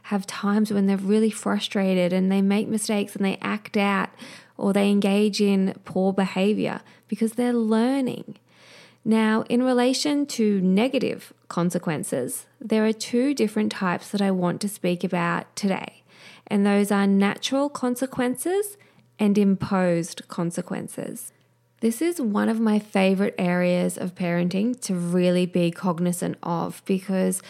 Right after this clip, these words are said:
there's so much power in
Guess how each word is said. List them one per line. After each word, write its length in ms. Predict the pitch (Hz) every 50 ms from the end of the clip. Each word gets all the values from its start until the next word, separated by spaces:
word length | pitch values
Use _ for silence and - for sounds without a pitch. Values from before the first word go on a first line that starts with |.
| - - - - _ -
there's 360 | - 208 208 196 - - - -
so 200 | - 196 196 202
much 360 | 208 214 220 220 - - -
power 640 | - - 196 190 185 185 196 190 220 - 311 311 - _ - - - - - - _ _
in 640 | - 208 196 190 185 190 185 185 185 185 190 185